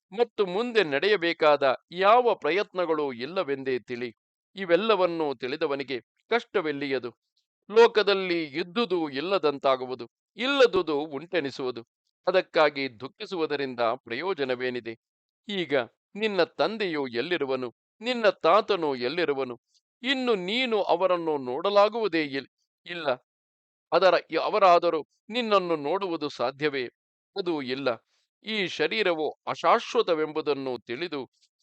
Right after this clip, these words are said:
ನೀನು ಚಿಂತಿಸುವೆಯಲ್ಲವೇ? ಸ್ವಲ್ಪ ಹೊತ್ತು ಸ್ಥಿರ ಬುದ್ಧಿಯಿಂದ ಆಲೋಚಿಸು. ಈ ಲೋಕದಲ್ಲಿ ಶಾಶ್ವತವಾದುದು ಯಾವುದೊಂದೂ ಇಲ್ಲ. ನೀನು, ನಾನು, ನೀನು, ನಿನ್ನ ಮಿತ್ರರು,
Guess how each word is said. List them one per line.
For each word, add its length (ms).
ನೀನು 260
ಚಿಂತಿಸುವೆಯಲ್ಲವೇ? 1080
ಸ್ವಲ್ಪ 340
ಹೊತ್ತು 440
ಸ್ಥಿರ 380
ಬುದ್ಧಿಯಿಂದ 640
ಆಲೋಚಿಸು. 840
ಈ 180
ಲೋಕದಲ್ಲಿ 680
ಶಾಶ್ವತವಾದುದು 1120
ಯಾವುದೊಂದೂ 800
ಇಲ್ಲ. 260
ನೀನು, 480
ನಾನು, 580
ನೀನು, 540
ನಿನ್ನ 300
ಮಿತ್ರರು, 600